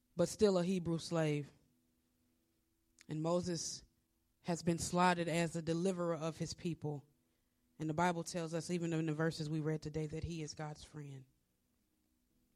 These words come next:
And we enter into chapter thirty-three after the people have left Egypt, and Moses went up to hear from God, to meet with him face to face. And while he was up there, we know the story. The people acted a fool at the bottom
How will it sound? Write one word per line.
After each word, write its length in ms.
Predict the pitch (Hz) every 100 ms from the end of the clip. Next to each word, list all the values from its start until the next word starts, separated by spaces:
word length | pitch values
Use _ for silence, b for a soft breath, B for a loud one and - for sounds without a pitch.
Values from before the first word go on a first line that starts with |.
| _ _ _ _ -
And 100 | 170
we 160 | 170 180
enter 400 | 202 202 175 165 B B B
into 220 | 175 190
chapter 320 | 180 202 175 170
thirty-three 760 | 180 175 170 160 170 165 156 - _ _ _ _ _ _ _ _ _ _ 170
after 520 | 185 185 - 170 165 _ _ _ _ _ _ _ _
the 80 | 170
people 340 | - 196 180 170
have 160 | 160
left 260 | 190 190 151
Egypt, 440 | 185 165 175 - - _ _ _ _ _ _ _ _ _ _
and 100 | 156
Moses 380 | 165 196 196 165
went 180 | 185 185
up 120 | 170
to 80 | 180
hear 160 | 185 185
from 180 | 170
God, 340 | 170 185 180 165
to 80 | 165
meet 280 | 175 190 165
with 100 | 185
him 180 | 180
face 280 | 160 185 180
to 80 | -
face. 500 | - 185 170 - - b b b b b _ _ -
And 100 | 156
while 140 | 170
he 100 | 202
was 160 | 196 196
up 180 | 185
there, 160 | 175 175
we 120 | 180
know 180 | 190 180
the 60 | 170
story. 360 | - 185 185
The 80 | 175
people 300 | - 180 175
acted 260 | 180 - 170
a 60 |
fool 360 | - 196 190 180
at 120 | 175
the 60 | 165
bottom 420 | 180 175 170